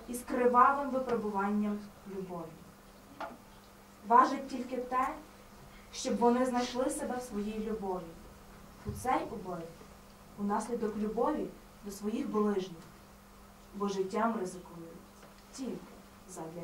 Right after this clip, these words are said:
любові. А, а на мою думку, кохання — це не почуття, це стан душі. Це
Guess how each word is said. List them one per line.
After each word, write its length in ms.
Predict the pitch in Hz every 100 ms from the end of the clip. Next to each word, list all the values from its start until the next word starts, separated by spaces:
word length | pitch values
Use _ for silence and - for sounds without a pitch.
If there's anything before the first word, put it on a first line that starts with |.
| 170
любові. 320 | 165 170 156 160 - - - - - - - - - - - - - - - - - - - - - - - - - - - - - - - -
А, 400 | 233 240 233 233 226 226 - - - 202 185 - - - - - -
а 40 |
на 120 | 240
мою 160 | 269 330
думку, 420 | - 311 - 185 175 - -
кохання — 460 | 214 262 262 220 -
це 60 | 208
не 100 | 208
почуття, 420 | - - - - - - - - - - - - - -
це 80 | 214
стан 260 | 233 254
душі. 280 | 214 208 - 165 - - - - - - - - - - - - - - - - 220
Це 140 | -